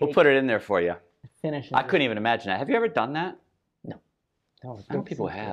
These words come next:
Speaker 1: have.
Speaker 2: Why do they put a worm in it?
Speaker 1: <sighs> I didn't do, I haven't done a lot of shots of tequila. It's, oof. I mean,
Speaker 2: That's a
Speaker 1: occasionally,
Speaker 2: rough one.
Speaker 1: but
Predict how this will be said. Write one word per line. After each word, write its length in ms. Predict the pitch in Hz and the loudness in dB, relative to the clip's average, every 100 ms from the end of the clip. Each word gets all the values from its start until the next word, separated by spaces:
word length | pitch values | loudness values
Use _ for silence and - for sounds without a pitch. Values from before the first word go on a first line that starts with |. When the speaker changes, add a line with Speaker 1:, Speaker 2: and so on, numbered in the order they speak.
| 82 | -10
Speaker 1:
have. 60 | 110 | -8
Speaker 2:
Why 160 | 156 220 | -6 -4
do 60 | |
they 80 | 247 | -4
put 140 | 240 226 | -2 -2
a 20 | |
worm 340 | 127 143 175 123 | -2 -2 -4 -4
in 100 | 120 | -8
it? 80 | - - _ _ - | -12 -20 _ _ -12
Speaker 1:
<sighs> 460 | - - - - - | -10 -10 -14 -14 -2
I 80 | 165 | 4
didn't 220 | 220 165 | 4 4
do, 80 | - | 4
I 60 | |
haven't 200 | 175 196 | 4 2
done 100 | 165 | 0
a 40 | 131 | 2
lot 160 | 120 | 2
of 60 | 101 | 0
shots 280 | - 90 - | -4 -4 -6
of 60 | |
tequila. 400 | - - 87 90 82 | -12 -4 -2 -2 -4
It's, 220 | - - 113 | -8 -14 -8
oof. 360 | 107 - - _ _ _ _ - | -8 -8 -18 _ _ _ _ 0
I 80 | 156 | 2
mean, 140 | 143 | 2
Speaker 2:
That's 100 | 147 | 2
a 40 | |
Speaker 1:
occasionally, 340 | 117 95 95 98 | 2 2 -4 -4
Speaker 2:
rough 300 | 139 123 - | -2 -4 -8
one. 200 | 120 117 | -10 -2
Speaker 1:
but 300 | 92 - | -4 -4